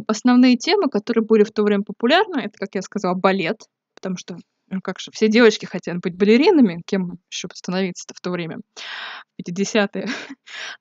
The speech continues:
А, балет, а, отношения с матерью. Очень было много историй из серии, где, а, как-то разлучаются родственники, как-то, э, мать теряет дочку, дочь потом её ищет, не может найти, там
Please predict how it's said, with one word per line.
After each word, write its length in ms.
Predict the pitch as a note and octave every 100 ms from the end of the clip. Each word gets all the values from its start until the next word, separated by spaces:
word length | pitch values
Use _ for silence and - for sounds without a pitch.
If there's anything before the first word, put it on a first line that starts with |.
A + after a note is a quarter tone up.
| -
А, 240 | F#3+ F#3
балет, 540 | F3+ C#4 B3 F#3+ F#3+ - -
а, 260 | F#3+ F#3 F3+
отношения 540 | G#3+ G3 D#4+ F#4 C#4
с 120 | -
матерью. 560 | G#3 F3+ - G#3 C4 F4 _ _ -
Очень 260 | A3 G#3+ G3+
было 220 | G#3+ G#3
много 480 | G3+ A3+ G#3 G3+ F#3+
историй 560 | - - D4 F4+ D#4+ C4
из 140 | G#3
серии, 400 | - A3+ B3+ A3+
где, 400 | G3 F#3+ G3+ G3 G3+ _ _ _ _ _ -
а, 420 | F3 F3 F3 F3 - _ _
как-то 280 | - A3+ -
разлучаются 960 | G#3 F#3+ G3+ - G#3 G3 F#3+ - E3 E3+ _ _
родственники, 1000 | - A3+ C4 - B3 A3+ A3 - G3+ F#3+ -
как-то, 300 | F#3 - F#3
э, 180 | E3+ - - - -
мать 300 | F#3+ G#3+ G#3+
теряет 440 | G#3 G3+ F#3+ F3+
дочку, 460 | F3+ A#3 A3+ - G#3
дочь 200 | G3+ G3+
потом 320 | - F#3 G3 G3
её 120 | G3+
ищет, 460 | G3+ G#3 G#3+ - G#3
не 100 | G3+
может 320 | G3 G3 G#3 G#3
найти, 520 | G3 - - G3+ G3+
там 240 | F3+ F3